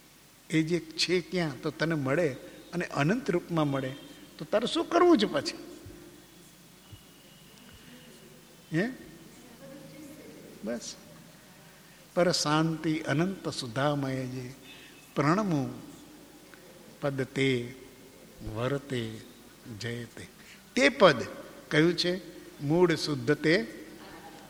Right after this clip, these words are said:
આત્મપદ. એ આત્મપદને અમે નમસ્કાર કરીએ છીએ. એનો જય હો, સદા એ આત્મપદનો જય હો.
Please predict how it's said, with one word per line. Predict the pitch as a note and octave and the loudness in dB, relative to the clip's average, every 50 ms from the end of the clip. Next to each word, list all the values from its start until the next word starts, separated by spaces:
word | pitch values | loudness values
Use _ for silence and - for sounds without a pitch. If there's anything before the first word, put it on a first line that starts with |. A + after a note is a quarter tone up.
| - - D3 | -16 -10 -8
આત્મપદ. | C3 A#2+ A#2 - C3+ A2 G2+ G#2 - - - - - - - - - - - - - - - - - | -6 -6 -6 -8 -10 -10 -10 -12 -14 -16 -18 -18 -20 -20 -20 -20 -20 -20 -20 -20 -20 -20 -20 0 4
એ | G#3+ C4 C#4+ | 8 10 12
આત્મપદને | B3 F#3+ E3+ - - F#3+ F#3 F#3 F3 F3+ E3+ D3+ C#3 C#3+ C#3+ C#3 B2+ A2+ A2+ - - - - - - - - - - - - - - - - - - - - | 12 12 12 10 6 4 4 4 4 6 4 6 6 6 4 4 4 2 -2 -6 -10 -12 -14 -16 -18 -18 -20 -20 -20 -20 -20 -20 -20 -20 -20 -20 -12 -6 0
અમે | D3 C#3+ C3+ | 0 2 2
નમસ્કાર | B2 A#2+ A#2+ B2 B2+ - - - - C3+ C3+ C#3 | 2 0 0 -2 -2 -4 -4 -2 -2 -2 -2 -2
કરીએ | C3 B2+ B2+ C3 C3 C3 C3+ | -4 -4 -4 -2 -2 -2 -4
છીએ. | B2+ - E3+ E3 D#3 - - - - - - - - - - | -4 -6 -8 -10 -12 -14 -18 -20 -20 -20 -20 -20 -20 -10 -2
એનો | D#3+ D#3 D#3 D3+ C#3+ C3 | 0 2 2 4 2 2
જય | A2+ G#2 A2 B2 D3 F3 D#3 | 0 0 2 4 4 4 4
હો, | A#2 D3 D3 C#3+ D3 - - - - - - - - - | 2 -2 -4 -6 -6 -12 -16 -18 -18 -20 -20 -20 -14 -8
સદા | - - - C3+ D3+ E3+ G3+ - E3+ - D#3+ | -4 -2 -2 2 4 6 6 6 6 4 2
એ | D#3+ C#3 | 0 0
આત્મપદનો | - - C3 C3 - - E3+ G3 G3 F#3 - C#3 C3 A#2+ A#2+ A#2 A#2 A2+ G#2+ | 0 0 -2 -2 -2 -2 -2 -2 -2 -2 -2 -4 -4 -4 -4 -6 -6 -8 -8
જય | G2+ G#2 G2+ G2 | -8 -10 -10 -10
હો. | E2 - - - | -12 -14 -16 -18